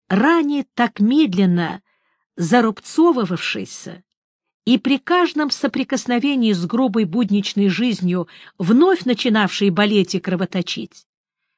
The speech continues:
Гано встречал у тёти Антонии. Она с нескрываемым удовольствием слушала его рассказы о жизни в Травемюнде и от всей души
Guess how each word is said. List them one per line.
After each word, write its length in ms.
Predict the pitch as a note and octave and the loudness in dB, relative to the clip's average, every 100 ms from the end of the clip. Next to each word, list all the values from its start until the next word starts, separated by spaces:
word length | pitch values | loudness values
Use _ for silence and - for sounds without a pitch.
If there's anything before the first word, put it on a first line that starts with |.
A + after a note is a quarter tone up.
| _ _ - | _ _ -8
Гано 340 | E3+ B3+ D#4+ | 0 2 2
встречал 680 | - - C4+ - - G#3+ G#3 | -2 -4 -4 -2 0 0 -2
у 120 | - | -4
тёти 340 | G3+ A#3+ A#3+ A3 | -2 -2 -2 -2
Антонии. 760 | G#3 G3 - F3 E3+ - G3 - _ _ _ _ _ _ _ _ | -2 -2 -4 -8 -8 -12 -14 -18 _ _ _ _ _ _ _ _
Она 300 | F#3 G3+ G#3+ | 0 2 2
с 140 | G#3 G#3 | 0 0
нескрываемым 800 | G3 - F#3 F#3 D#4 E4+ D4 C4+ | 0 0 -2 0 2 0 0 -2
удовольствием 880 | A3 G#3+ G#3+ A3+ - - F3+ F#3+ G3 _ _ _ _ | -2 0 0 -2 -4 -12 -12 -12 -16 _ _ _ _
слушала 540 | - G#3+ C4 - A3+ | -2 2 2 2 0
его 240 | A3+ G#3 | 2 2
рассказы 540 | G#3 G3 - G#3+ B3 G#3 | 0 -2 -2 0 0 0
о 100 | G3 | -2
жизни 560 | D3+ A#3+ A3 G#3+ G#3+ - _ | 0 -2 -2 -2 -2 -4 _
в 120 | - | -10
Травемюнде 920 | - G#3 C#4 B3 G#3 F#3+ E3+ D#3 - - _ _ _ _ - | -2 2 2 2 0 0 -2 -6 -12 -18 _ _ _ _ -4
и 80 | |
от 200 | F#3+ F3+ | 0 0
всей 440 | - - - G#4+ F#4 | -4 -4 4 4 6
души 580 | D#4 - - C4+ A3+ | 2 0 0 0 0